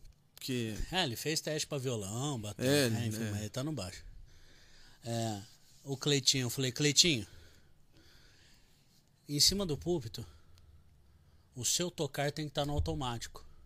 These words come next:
Speaker 2: Você não vira, senão não vira adoração, porque senão você vai tá preocupado qual nota
Speaker 1: Sim,
Speaker 2: você vai fazer."
Speaker 1: é, você fica tenso ali,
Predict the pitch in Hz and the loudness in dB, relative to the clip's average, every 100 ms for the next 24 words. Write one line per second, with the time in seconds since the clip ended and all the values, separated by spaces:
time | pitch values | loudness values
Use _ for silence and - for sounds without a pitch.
0 | - - - - - - 160 160 156 160 | -20 -20 -20 -20 -6 -4 -2 0 2 2
1 | 156 - - 156 156 175 156 170 135 123 | 0 0 0 2 0 2 2 2 2 0
2 | 117 - 123 - 147 139 165 160 160 170 | 2 2 0 -2 2 2 2 0 -2 -2
3 | 160 160 175 - 170 175 190 196 180 185 | -2 -4 -4 -2 -2 2 2 4 4 4
4 | 117 - - - 226 220 - - - 127 | 4 4 6 6 6 4 0 -2 -2 -2
5 | - 127 135 - 110 117 160 196 | 0 2 4 2 2 0 -2 -4